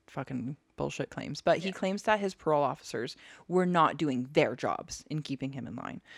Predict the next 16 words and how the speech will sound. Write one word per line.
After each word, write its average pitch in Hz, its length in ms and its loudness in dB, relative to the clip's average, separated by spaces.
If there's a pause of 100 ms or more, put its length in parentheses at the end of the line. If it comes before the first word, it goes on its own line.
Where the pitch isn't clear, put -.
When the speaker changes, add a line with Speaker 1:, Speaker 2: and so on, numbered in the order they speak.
(320)
Speaker 1:
He 208 180 -6
claims 170 480 0
that 151 240 4
he 160 120 -2
was 156 100 0
supposed 175 380 0
to 214 40 0
have 214 220 4
his 208 120 -2
parole 160 360 2
officer 147 360 -2
check 151 360 -2
in 131 240 -4 (120)
every 165 300 4
other 151 220 2
week, - 340 -8